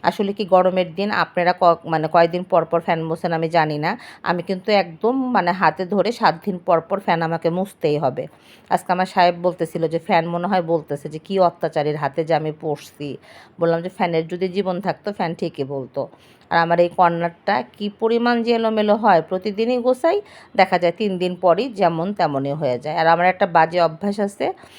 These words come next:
মানে সামনে কোনো কিছু পড়লে সেটা আমাকে কিনতেই হবে, সেটা আমার লাগবেই লাগবে। মানে ছাতা পরে তো লাগেই না, শুধু just জায়গা এলোমেলো হয়ে যায়। এই হলো আমার বাসার কন্ডিশন। বাসাটা খুব একটা বড় না, ডাইনিংটাও ছোট, রান্নাঘরে যে সব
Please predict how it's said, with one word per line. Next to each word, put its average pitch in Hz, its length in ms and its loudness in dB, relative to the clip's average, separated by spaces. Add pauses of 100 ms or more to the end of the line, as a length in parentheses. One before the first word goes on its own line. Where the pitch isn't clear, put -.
(160)
মানে 175 200 2
সামনে 208 400 0
কোনো 226 200 -2
কিছু 226 340 -4
পড়লে 233 280 -2
সেটা 208 260 -2
আমাকে 175 240 -2
কিনতেই 208 460 -4
হবে, 233 260 0
সেটা 170 280 0
আমার 165 200 2
লাগবেই 151 500 2
লাগবে। 143 440 -2 (380)
মানে 190 180 0
ছাতা 202 280 2
পরে 208 260 4
তো 214 140 2
লাগেই 202 440 2
না, 285 140 -2
শুধু 185 200 -4
just 170 340 0
জায়গা 160 320 4
এলোমেলো 147 400 0
হয়ে 147 260 -4
যায়। 127 200 -4 (420)
এই 180 140 0
হলো 180 200 2
আমার 160 220 2
বাসার 151 300 4
কন্ডিশন। 147 640 -2
বাসাটা 202 300 -4
খুব 220 160 -2
একটা 202 280 0
বড় 185 280 4
না, 180 120 2
ডাইনিংটাও 170 520 2
ছোট, 175 300 -4 (440)
রান্নাঘরে 175 480 2
যে 175 80 -10
সব 175 140 0